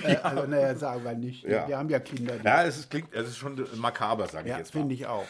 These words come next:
Speaker 2: Okay, letzte Frage?
Speaker 1: Ja.
Speaker 2: Nee, vorletzte Frage. Warum wurde Anfang neunzehnhundertachtundsechzig der Druck der damals einzigen Gefängniszeitung,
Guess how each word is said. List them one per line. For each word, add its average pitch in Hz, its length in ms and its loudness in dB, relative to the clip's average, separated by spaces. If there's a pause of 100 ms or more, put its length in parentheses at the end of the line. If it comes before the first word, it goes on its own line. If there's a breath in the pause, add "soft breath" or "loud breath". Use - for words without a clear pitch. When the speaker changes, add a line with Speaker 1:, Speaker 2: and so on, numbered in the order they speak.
(160 loud breath)
Speaker 2:
Okay, 123 260 2
letzte 180 280 2
Frage? 143 420 2
Speaker 1:
Ja. 131 460 -4
Speaker 2:
Nee, 160 160 2
vorletzte 135 400 0
Frage. 76 320 -10 (1300 loud breath)
Warum 165 340 8
wurde 190 240 6
Anfang 175 300 0
neunzehnhundertachtundsechzig 175 920 -4
der 143 160 4
Druck - 340 -2
der 147 120 4
damals 165 560 0
einzigen 180 520 -2
Gefängniszeitung, 117 1120 -2